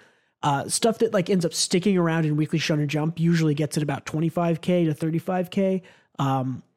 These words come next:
stuff like Nue's Exorcist, right, sold about, I think, like, twenty-five K. Um,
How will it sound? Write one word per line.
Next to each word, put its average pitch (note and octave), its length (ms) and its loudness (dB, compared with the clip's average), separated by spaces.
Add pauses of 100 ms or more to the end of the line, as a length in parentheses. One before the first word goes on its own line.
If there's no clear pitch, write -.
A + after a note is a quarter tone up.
stuff F3 280 0
like E3 220 2
Nue's G3 240 4
Exorcist, E3 460 0
right, D#3 180 -2
sold D#3+ 240 2
about, D3 260 -4
I D#3 60 -4
think, D#3 160 -2
like, D#3 100 -2
twenty-five C#3+ 440 -4
K. C3+ 400 -6 (340)
Um, C3 540 -2